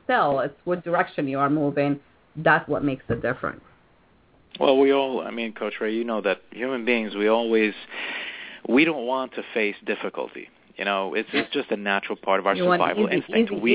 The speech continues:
Speaker 1: easy,
Speaker 2: want to
Speaker 1: yeah.
Speaker 2: avoid.
Speaker 1: Yeah.
Speaker 2: You know, if there's a fire, we don't wanna run towards it. We wanna run away from it. It's just,
Speaker 1: Right.
Speaker 2: it's a matter of survival. The problem is some people have taken that survival instinct to a whole different level that it became, it ultimately becomes a defensive reaction now.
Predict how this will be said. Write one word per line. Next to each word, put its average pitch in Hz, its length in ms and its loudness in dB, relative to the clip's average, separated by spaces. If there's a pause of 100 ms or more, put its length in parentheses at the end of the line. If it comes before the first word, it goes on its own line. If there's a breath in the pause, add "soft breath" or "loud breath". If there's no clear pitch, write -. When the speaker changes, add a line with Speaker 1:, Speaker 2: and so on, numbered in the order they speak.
Speaker 1:
easy, 120 80 4
Speaker 2:
want - 240 4
to 127 80 2
Speaker 1:
yeah. 113 160 6
Speaker 2:
avoid. 127 500 4 (420)
Speaker 1:
Yeah. 143 140 -2
Speaker 2:
You 104 60 6
know, 104 140 2
if 104 100 0
there's 123 180 0
a 120 60 -4 (140)
fire, 107 460 4
we 110 200 -2
don't 113 180 0
wanna 113 180 -4
run 104 240 0
towards 87 340 -2
it. 107 60 -4
We 117 100 0
wanna 120 240 -4
run 113 200 0
away 117 320 2
from 87 200 -6
it. 60 80 -2
It's - 180 -10
just, 104 180 -2 (120)
Speaker 1:
Right. 165 140 -4
Speaker 2:
it's 160 80 -2
a 113 40 0
matter 101 300 0
of 98 140 -4
survival. 110 440 0
The - 100 -6
problem 156 400 2
is 120 200 -2
some 131 160 -4
people 117 300 -4
have - 80 -18
taken 110 280 -4
that 104 160 -2
survival 107 460 2
instinct 107 360 -8
to 98 100 -4
a 90 40 -2
whole 101 200 -2
different 98 320 -4
level 104 280 -4
that 98 120 0
it 92 80 -6
became, 110 340 -6
it 110 280 -6
ultimately 131 400 0
becomes 113 340 -8
a 120 40 -8
defensive 110 500 -6
reaction 107 440 -2
now. - 220 -14